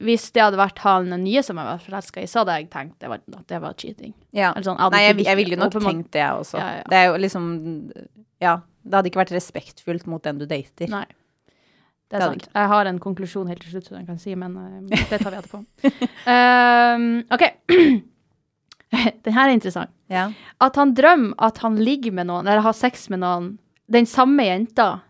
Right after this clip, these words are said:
Speaker 1: to-tre ganger på rad over en relativt kort tidsperiode. La oss si liksom to måneder.
Speaker 2: Men drømmer som i at dagdrømmer, eller soverdrømmer?
Speaker 1: Nei, som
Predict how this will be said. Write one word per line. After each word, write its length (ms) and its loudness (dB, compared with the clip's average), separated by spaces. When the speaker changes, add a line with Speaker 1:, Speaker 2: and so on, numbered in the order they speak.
Speaker 1:
to-tre 560 0
ganger 380 -4
på 160 -4
rad 380 2
over 320 2
en 160 -4
relativt 520 -4
kort 380 -8
tidsperiode. 680 -14
La 140 4
oss 160 -4
si 100 -4
liksom 380 -6
to 160 -10
måneder. 320 -12
Speaker 2:
Men 260 2
drømmer 560 2
som 240 -6
i 120 -2
at 320 -4
dagdrømmer, 760 0
eller 240 0
soverdrømmer? 720 -4
Speaker 1:
Nei, 80 6
som 320 2